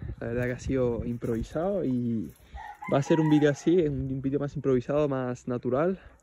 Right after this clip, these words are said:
donde se enseñe un poco la evolución, ve-, veremos a las gallinas cómo van creciendo y demás,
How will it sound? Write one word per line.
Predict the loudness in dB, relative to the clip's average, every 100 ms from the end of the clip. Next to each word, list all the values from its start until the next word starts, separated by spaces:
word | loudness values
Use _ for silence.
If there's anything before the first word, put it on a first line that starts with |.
| _ -20 -20 -20 -4
donde | -2 0
se | 0 2
enseñe | 2
un | 2
poco | 4 4
la |
evolución, | 4 0 0 2 4 2 0 -4 -4
ve-, | -2 0
veremos | 2 2 2
a | 2
las | 0
gallinas | 0 0 -2 -2
cómo | -4 -2
van | -4
creciendo | -6 -4 -2 0 0
y |
demás, | 0 0 -2 -4